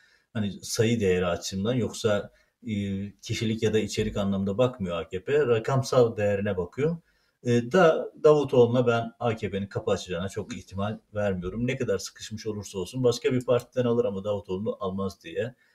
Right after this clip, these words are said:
okuyorum. Ama tabii ki yani siyaset bu. Siyasette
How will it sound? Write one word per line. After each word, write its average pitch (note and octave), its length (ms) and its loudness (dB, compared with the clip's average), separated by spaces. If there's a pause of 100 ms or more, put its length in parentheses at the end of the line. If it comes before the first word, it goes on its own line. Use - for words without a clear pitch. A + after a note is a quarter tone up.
(260)
okuyorum. A2+ 680 -4
Ama C3 200 -8
tabii A#2+ 240 -6
ki - 140 -6
yani G2+ 180 -2
siyaset G#2+ 540 0
bu. A#2 180 -4
Siyasette A2 880 -4